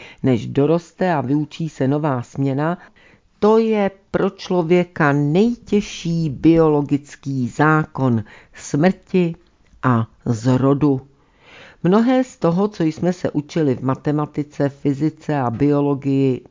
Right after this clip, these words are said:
zastaralo. Něco jiného je vaše historie. Ta stárne pomaleji,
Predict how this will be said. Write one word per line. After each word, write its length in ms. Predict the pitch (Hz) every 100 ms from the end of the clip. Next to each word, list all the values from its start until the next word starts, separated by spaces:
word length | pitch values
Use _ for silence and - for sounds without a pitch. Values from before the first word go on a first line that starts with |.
| _
zastaralo. 800 | - 127 - - 165 147 120 113 107 _ - - -
Něco 280 | 196 214 190
jiného 580 | 151 160 190 196 196 196
je 140 | 180
vaše 300 | 147 147 -
historie. 720 | 151 147 - - 175 139 120 - - - -
Ta 140 | 165
stárne 680 | - - 147 139 139 139 131 -
pomaleji, 640 | 131 143 160 143 127 107